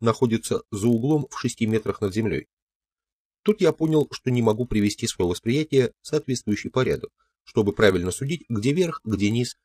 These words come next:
где здесь, где там. Всё казалось необычным. У меня не было никакого критерия, как в обычной жизни, чтобы настроить своё восприятие. Всё находилось на переднем плане,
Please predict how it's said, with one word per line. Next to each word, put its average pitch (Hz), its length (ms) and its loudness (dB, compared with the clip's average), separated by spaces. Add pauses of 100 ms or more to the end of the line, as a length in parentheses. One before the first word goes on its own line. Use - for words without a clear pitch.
(160)
где 95 220 -2
здесь, 92 360 -4
где 107 220 0
там. 65 240 -4 (680)
Всё - 160 4
казалось 113 480 4
необычным. 107 640 -4 (720)
У 110 80 0
меня 117 300 6
не 117 140 2
было 98 200 4
никакого 92 440 -2
критерия, 131 500 2 (240)
как - 220 -2 (200)
в 101 60 0
обычной 120 400 0
жизни, 85 380 -6 (180)
чтобы 104 320 4
настроить 107 440 0
своё 82 180 0
восприятие. 87 600 -4 (1000)
Всё - 200 2
находилось 131 560 2
на 107 120 0
переднем 92 380 -2
плане, 180 340 0